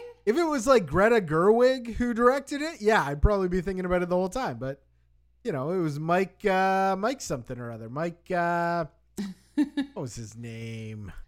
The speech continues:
Speaker 2: Mike
Speaker 1: Mike
Speaker 2: Mills.
Speaker 1: Mills, who also directed Beginners, which I, it's another one I love. I love Beginners. Maybe I have to look through this guy's filmography.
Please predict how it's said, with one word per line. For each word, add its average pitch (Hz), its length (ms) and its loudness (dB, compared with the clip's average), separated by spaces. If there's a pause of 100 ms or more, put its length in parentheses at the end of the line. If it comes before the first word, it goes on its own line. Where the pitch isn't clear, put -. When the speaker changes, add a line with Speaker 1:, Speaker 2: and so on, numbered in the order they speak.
(120)
Speaker 2:
Mike 226 220 -4
Speaker 1:
Mike 214 160 8
Speaker 2:
Mills. 208 160 2
Speaker 1:
Mills, 262 380 8
who 202 100 6
also 277 320 4
directed 247 480 4
Beginners, 156 640 0
which 143 220 0
I, 151 240 2
it's 156 200 -12
another 185 280 2
one 151 120 2
I 123 100 -2
love. 107 440 -10 (180)
I 143 60 -2
love 208 460 4
Beginners. 120 640 -6 (720)
Maybe 339 160 4
I 392 180 6
have 320 140 2
to 302 100 -2
look 277 200 0
through 262 120 0
this 220 180 4
guy's 226 220 4
filmography. 180 680 -4